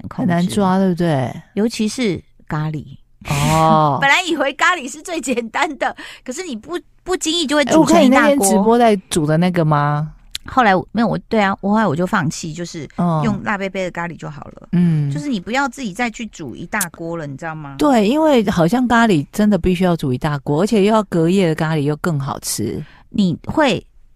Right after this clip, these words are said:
Speaker 1: 洋葱，你如果只切一颗，
Speaker 2: 对。
Speaker 1: 马铃薯不可能一颗啦，
Speaker 2: 马铃薯一下就没了，
Speaker 1: 马铃薯大概就两颗，
Speaker 2: 一颗一下就没了。
Speaker 1: 对不对？然后再来胡萝卜一条。
Speaker 2: 嗯，哦，一条，
Speaker 1: 但是你买，
Speaker 2: 半条就好了啦。
Speaker 1: 你买一，一袋，
Speaker 2: <laughs> 啊，对。
Speaker 1: 它就会是三条。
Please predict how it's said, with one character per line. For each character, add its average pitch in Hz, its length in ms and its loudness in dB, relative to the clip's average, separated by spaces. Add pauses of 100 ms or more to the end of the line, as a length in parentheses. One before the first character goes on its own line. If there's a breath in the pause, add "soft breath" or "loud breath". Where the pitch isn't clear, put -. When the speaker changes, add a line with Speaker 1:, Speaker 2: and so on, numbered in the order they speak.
(120)
Speaker 1:
洋 226 200 2
葱， 269 380 2
你 175 100 -4
如 180 100 0
果 220 100 2
只 - 120 -8
切 170 240 -2
一 156 60 -2
颗， 143 500 -2
Speaker 2:
对。 143 300 -2
Speaker 1:
马 202 80 0
铃 277 100 0
薯 277 160 -4
不 208 120 -2
可 233 100 0
能 147 180 2
一 170 80 -4
颗 160 220 -4
啦， - 240 -6 (140)
Speaker 2:
马 214 160 0
铃 - 20 4
薯 294 100 6
一 233 80 4
下 285 220 2
就 294 100 2 (120)
没 202 120 4
了， 175 60 4
Speaker 1:
马 - 0 -
铃 - 0 -
薯 - 0 -
大 175 60 4
概 - 0 -
就 180 100 4
两 175 320 2
颗， 196 60 0
Speaker 2:
一 226 40 0
颗 247 220 -2
一 208 140 0
下 196 260 -2
就 180 100 -4
没 185 60 2
了。 165 60 2
Speaker 1:
对 156 140 2
不 - 40 -4
对？ - 20 -6
然 151 120 -2
后 202 120 0
再 196 200 2
来 147 260 0
胡 - 160 -8
萝 180 140 0
卜 185 160 0
一 185 80 -2
条。 - 420 -8 (100)
Speaker 2:
嗯， 160 240 -4 (100)
哦， 180 120 -2
一 247 80 0
条， - 140 -2
Speaker 1:
但 294 200 4
是 277 60 2
你 233 80 2
买， 214 80 4
Speaker 2:
半 175 220 4
条 - 20 2
就 185 80 0
好 147 140 -2
了 113 140 -4
啦。 160 180 -8
Speaker 1:
你 214 100 0
买 180 260 2 (100)
一， 220 140 -2 (280)
一 165 80 -8 (100)
袋， 165 260 0 (100)
Speaker 2:
<laughs> - 120 -20
啊， 151 180 -4
对。 147 200 0
Speaker 1:
它 220 100 0
就 220 140 0
会 208 100 2
是 190 100 -6
三 175 360 -2
条。 - 200 -6